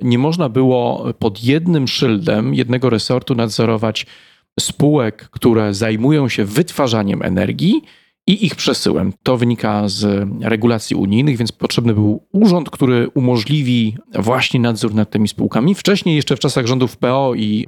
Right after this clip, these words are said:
P S L, nadzór nad tymi spółkami znajdował się w Ministerstwie Gospodarki. No ale uznano, że potrzebny jest właśnie ten pełnomocnik, który jednocześnie zyskał bardzo silne umocowanie w ogóle w tworzeniu polityki energetycznej rządu. I to nie tylko dlatego, że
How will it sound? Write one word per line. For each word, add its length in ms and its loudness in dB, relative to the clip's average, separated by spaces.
P 140 2
S 200 -2
L, 360 2
nadzór 380 0
nad 160 -2
tymi 180 0
spółkami 480 0
znajdował 440 0
się 160 -2
w 40 -2
Ministerstwie 520 0
Gospodarki. 640 -4
No 160 2
ale 200 2
uznano, 480 0
że 440 -2
potrzebny 480 0
jest 200 2
właśnie 260 -2
ten 160 0
pełnomocnik, 680 0
który 280 2
jednocześnie 540 0
zyskał 340 -2
bardzo 240 0
silne 260 0
umocowanie 920 0
w 100 -2
ogóle 280 2
w 80 -16
tworzeniu 540 0
polityki 400 -2
energetycznej 720 0
rządu. 520 0
I 100 0
to 60 0
nie 120 0
tylko 200 2
dlatego, 360 0
że 460 0